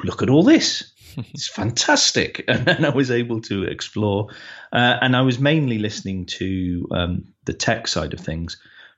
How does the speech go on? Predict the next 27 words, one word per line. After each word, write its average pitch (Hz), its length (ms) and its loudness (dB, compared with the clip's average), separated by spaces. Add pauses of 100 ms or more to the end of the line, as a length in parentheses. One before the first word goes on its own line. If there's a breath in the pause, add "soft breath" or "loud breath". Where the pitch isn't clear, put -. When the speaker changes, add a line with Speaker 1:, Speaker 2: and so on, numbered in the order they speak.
Speaker 1:
but - 160 -4
then, 101 560 2
um, 90 600 -2 (220)
into, 87 1120 2
um, 90 380 2 (360)
oh, 117 160 4
but 127 140 4
also, 131 420 4
uh, 98 280 -2
Mike 107 220 2
Hurley's, 95 560 0 (800 soft breath)
uh, 82 160 0
Five 92 380 -2
by 92 120 0
Five. 90 400 -2 (540)
Uh, 113 80 4
not 123 180 2
Five 92 180 -2
by 82 100 -6
Five, 90 240 -4
sorry, 87 200 -2
that's 85 140 -6
Dan 87 180 0
Benjamin. 87 400 -2
Uh, 92 180 2
Mike 104 220 2
Hurley's, 90 420 0